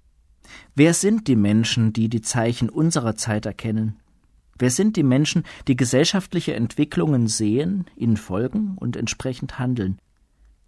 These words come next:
Die Hirten auf dem Feld sind keine klassischen Heldenfiguren, wir kennen sie nicht einmal mit Namen. Es waren Menschen,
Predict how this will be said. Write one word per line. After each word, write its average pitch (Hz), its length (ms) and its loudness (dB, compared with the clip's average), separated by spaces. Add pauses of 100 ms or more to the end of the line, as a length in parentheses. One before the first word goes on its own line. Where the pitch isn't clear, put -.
(120)
Die 117 120 4
Hirten 180 280 2
auf 147 160 -4
dem 117 180 2
Feld 139 380 -2
sind 139 380 -2
keine 170 260 -4
klassischen 123 540 -2
Heldenfiguren, 120 1040 0 (200)
wir 117 120 0
kennen 175 260 2
sie 165 140 -2
nicht 160 260 0
einmal 147 320 0
mit 135 200 -4
Namen. 110 440 -2 (380)
Es - 180 -6
waren 110 300 2
Menschen, 127 400 -2